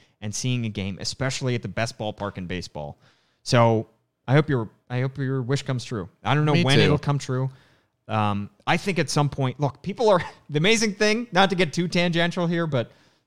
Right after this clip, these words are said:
Speaker 1: I think it is a miracle, a, like, Christmas miracle. People are getting vaccinated. It is unbelievable. I looked it up yesterday. I think we have five hundred and fifty thousand Americans s-, so far vaccinated, and we're still obviously ways away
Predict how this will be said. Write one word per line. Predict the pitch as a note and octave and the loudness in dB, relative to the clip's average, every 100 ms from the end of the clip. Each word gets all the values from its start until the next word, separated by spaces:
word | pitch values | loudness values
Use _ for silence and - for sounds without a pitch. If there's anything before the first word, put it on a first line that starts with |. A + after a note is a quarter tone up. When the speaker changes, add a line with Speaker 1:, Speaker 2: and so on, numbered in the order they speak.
| _ _ - | _ _ -2
Speaker 1:
I | A3 | 2
think | A#3 | 4
it | |
is | F3 D3 | 6 4
a | |
miracle, | C3 D3+ G3 A#3+ G#3+ - F#2+ G#2 A2+ | 4 6 8 8 6 2 -4 -8 -4
a, | D3 D3+ - | -4 -4 -8
like, | F3 D#3 D3+ | -4 0 -2
Christmas | - G#3+ A3 F#3 | 2 2 2 -2
miracle. | E3 D#3+ C#3 B2+ | 0 0 0 -2
People | E3 F3+ | -2 0
are | F3 | 0
getting | C#3+ C#3+ | 0 0
vaccinated. | B2 A#2 A2+ - G2 D#2+ D2+ - | 0 -2 -4 -6 -8 -10 -14 -10
It | - F3+ | 0 2
is | F3+ - | 2 2
unbelievable. | E3+ G3 G3+ E3 C#3 C#3+ A#2 C#2+ G#1+ _ _ _ _ - | 2 4 4 2 2 2 2 -6 -14 _ _ _ _ -2
I | B2 | 2
looked | D#3+ F3 | 2 4
it | |
up | D#3+ D3 | 4 6
yesterday. | D3+ D3+ F3+ E3+ | 4 4 4 4
I | |
think | C3+ C#3+ | 4 2
we | C3+ | 2
have | A#2 | 0
five | - B2+ B2 C3+ | 0 2 2 2
hundred | C#3 C3 | 0 -2
and | G#2+ | -4
fifty | - A#2+ B2+ | -6 -4 -4
thousand | G#2+ G#2+ B2 B2 | -2 -2 -2 -4
Americans | G#2 A2+ B2 B2+ - | -4 -6 -6 -8 -10
s-, | B2+ | -12
so | - B2+ | -8 -6
far | A2+ A2+ | -4 -2
vaccinated, | G2+ G#2 A2 B2+ C3 D3+ D3 | -2 -2 -4 -4 -4 -4 -2
and | |
we're | B2+ | -2
still | B2+ D#3 C3+ B2+ _ _ | 0 0 0 -4 _ _
obviously | - C3+ B2+ C3+ | -2 0 2 0
ways | A2 G#2+ C3+ C#3+ C3+ A#2 | -2 2 4 4 2 0
away | G#2+ A#2 G#2+ F2+ | 0 2 2 0